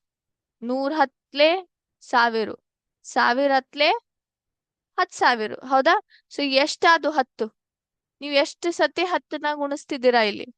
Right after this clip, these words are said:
ನಾಲ್ಕು ಸತಿ. ಹೌದಾ? ನಾಲ್ಕು ಸತಿ. So, ಹತ್ತು ಘಾತ ನಾಲ್ಕು. ಅದೇ ರೀತಿ ಏಳು ಘಾತ,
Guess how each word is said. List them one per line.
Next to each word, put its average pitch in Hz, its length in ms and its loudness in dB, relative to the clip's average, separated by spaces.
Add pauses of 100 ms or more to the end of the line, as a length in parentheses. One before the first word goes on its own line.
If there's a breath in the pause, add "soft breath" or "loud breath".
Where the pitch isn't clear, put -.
(240)
ನಾಲ್ಕು 240 400 2
ಸತಿ. 202 400 -6 (120)
ಹೌದಾ? 240 300 0 (520)
ನಾಲ್ಕು 233 440 0
ಸತಿ. - 340 -8 (480)
So, - 140 -4
ಹತ್ತು 240 460 -4
ಘಾತ 254 440 2 (380)
ನಾಲ್ಕು. 131 640 -2 (960)
ಅದೇ 233 260 4
ರೀತಿ 233 360 -4 (1000)
ಏಳು 277 380 6 (360)
ಘಾತ, 240 380 2